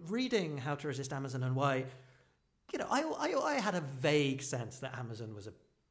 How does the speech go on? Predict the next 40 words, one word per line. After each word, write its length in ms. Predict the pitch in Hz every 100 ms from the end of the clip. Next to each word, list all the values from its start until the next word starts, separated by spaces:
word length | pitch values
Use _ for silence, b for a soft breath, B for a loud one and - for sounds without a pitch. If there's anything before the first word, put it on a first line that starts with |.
| _ _ -
you 80 |
know, 400 | 117 113 120 135
a 60 | 127
bit 220 | 127 139
of 80 | 104
a 60 | 104
nasty 540 | 110 113 110 - 131
company 600 | - 127 - 123 113 113
and 100 | 120
didn't 200 | 139 127
treat 220 | 127 127
its 120 | 123 123
workers 340 | 107 - 110
well. 300 | 110 107 - B B -
But 140 | 185
seeing 720 | - - 247 269 262 226 196 - 160
the 380 | 151 147 147 139 131
detail 340 | 185 190 170
that 80 | 143
you 80 | 143
go 160 | 135
into 320 | 127 127 127 -
and 120 | 131
seeing 360 | - 190 185 175
the 120 | 156
sort 180 | 156 139
of 140 | 127
the 120 | 143
specifics, 800 | 127 - - 175 156 127 - - B B B
whether 260 | 147 147 131
that 180 | 123 127
be 140 | 135
about, 280 | 131 117 120
like, 180 | 120 123
the, 260 | 127 120 127
the 80 |
vending 340 | 120 135 135 135
machines 320 | 120 139 127
for 120 | 131
painkillers, 800 | - 147 139 131 139 120 110 104